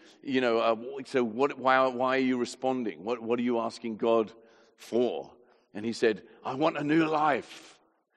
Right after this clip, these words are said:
And that sounded so good, didn't it? That's, that's the right answer. "I want a new life." So I said,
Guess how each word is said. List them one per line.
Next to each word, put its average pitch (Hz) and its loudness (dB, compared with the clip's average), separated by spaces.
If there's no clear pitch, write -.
And 120 -10
that 110 -6
sounded 123 -4
so 117 0
good, 127 4
didn't 254 -4
it? 127 -6
That's, 117 -10
that's 180 -2
the 214 -6
right 226 0
answer. - -2
"I 156 -4
want 175 0
a 165 0
new 170 6
life." 170 2
So 151 -6
I - 0
said, 139 -4